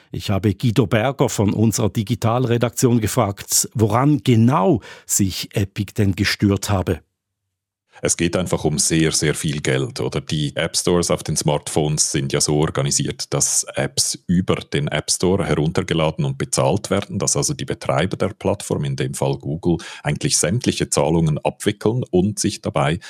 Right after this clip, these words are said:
Speaker 2: dreißig Prozent des Umsatzes abzwacken für das Bereitstellen dieser Ladeninfrastruktur. Und Epic macht ja das sehr bekannte Game Fortnite und generiert mit diesem Game Milliarden Umsätze,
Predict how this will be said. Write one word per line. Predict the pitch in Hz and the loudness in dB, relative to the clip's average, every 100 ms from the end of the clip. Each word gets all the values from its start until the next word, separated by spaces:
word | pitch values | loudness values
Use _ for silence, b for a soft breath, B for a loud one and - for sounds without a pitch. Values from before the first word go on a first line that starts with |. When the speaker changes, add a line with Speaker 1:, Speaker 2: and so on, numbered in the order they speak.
| B - | B -4
Speaker 2:
dreißig | 62 76 - - - | -2 0 0 0 -2
Prozent | - - - 78 82 - 82 | -4 -2 -2 -2 -4 -6 -4
des | - | -2
Umsatzes | - 78 73 - - - B B | -2 -2 -2 -2 -2 -2 B B
abzwacken | - - - 80 73 - 67 | -4 -2 -2 0 -2 -2 -4
für | - - 73 - | -2 -2 -2 0
das | 80 - | -2 -2
Bereitstellen | - 67 67 71 - 78 76 69 | -4 -2 -2 -2 -2 0 -2 -4
dieser | 73 - 73 B B - | -2 -2 -2 B B -2
Ladeninfrastruktur. | 73 69 69 71 69 71 - 71 - - - - - - B B B - | 0 0 0 -2 -2 -4 -4 -4 -4 -8 -12 -12 -12 -14 B B B -4
Und | 73 67 - - | -2 -2 -4 -4
Epic | 76 - 131 - - | -4 0 -2 -2 -6
macht | 76 73 - - - | 0 0 0 -6 -4
ja | 73 71 | -2 0
das | 71 - - | 0 0 0
sehr | - - 135 - | -2 -2 -2 -4
bekannte | 135 - 131 - - | -4 -2 -2 -2 -2
Game | - 82 82 - | -2 0 -2 -2
Fortnite | - 78 82 - 90 90 76 | -4 0 0 2 0 0 -2
und | 76 | -2
generiert | 76 71 71 95 - | 0 0 2 0 0
mit | 90 - | -4 -2
diesem | 156 151 | -4 -2
Game | - 147 | -2 -2
Milliarden | 147 147 139 - - - 156 | 0 -2 0 -2 -2 -2 -2
Umsätze, | - 139 95 95 - - | 0 -2 0 -2 -2 -4